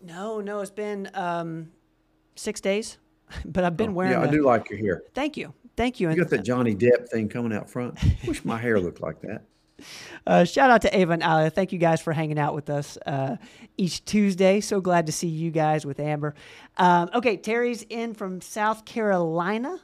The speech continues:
Speaker 1: Uh, welcome in. Thanks, my, my man, for being with us as always.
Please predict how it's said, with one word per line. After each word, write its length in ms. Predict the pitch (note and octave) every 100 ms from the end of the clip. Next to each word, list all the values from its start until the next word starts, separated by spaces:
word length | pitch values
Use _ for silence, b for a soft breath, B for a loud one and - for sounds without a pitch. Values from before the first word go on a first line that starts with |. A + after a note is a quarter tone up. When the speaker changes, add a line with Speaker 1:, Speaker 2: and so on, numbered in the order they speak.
| -
Speaker 1:
Uh, 240 | F3+ E3 D#3
welcome 460 | D3+ F#3+ G3+ F#3+ F3
in. 260 | F3 G#3
Thanks, 340 | G3 G3 G3 -
my, 300 | E3 D#3+ D#3+
my 140 | F3
man, 240 | D#3+ E3 F3+
for 140 | D#3+
being 260 | D3 E3+ E3+
with 160 | E3
us 160 | D#3+ D3+
as 100 | D3
always. 480 | D3+ E3 F3 F3 -